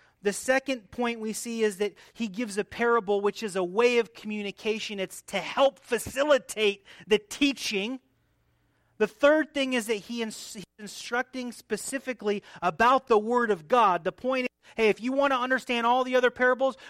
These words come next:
remember that this is connected to my word. It's connected to my kingdom.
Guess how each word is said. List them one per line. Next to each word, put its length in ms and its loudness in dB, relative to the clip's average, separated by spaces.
remember 400 2
that 140 -4
this 180 -6
is 100 -14
connected 720 -4
to 120 0
my 240 2
word. 340 2
It's 160 -4
connected 600 -4
to 140 -6
my 240 2
kingdom. 720 -8